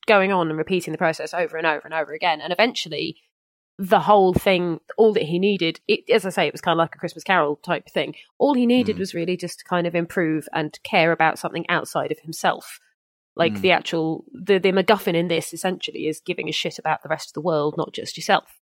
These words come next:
Speaker 2: Mm.
Speaker 1: So, it, it,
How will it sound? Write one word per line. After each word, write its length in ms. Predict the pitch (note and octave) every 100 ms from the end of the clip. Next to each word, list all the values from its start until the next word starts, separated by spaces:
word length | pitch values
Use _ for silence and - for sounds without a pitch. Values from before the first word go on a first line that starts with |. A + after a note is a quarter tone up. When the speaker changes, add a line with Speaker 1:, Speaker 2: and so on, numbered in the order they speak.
| - - - -
Speaker 2:
Mm. 280 | G#2+ G2+ F2 _ _ _ _ _ _ _
Speaker 1:
So, 600 | - - G#3 G3 F#3 F3+ - _ _ _ _ _ -
it, 300 | B3+ F4 - _ _ -
it, 120 | D#4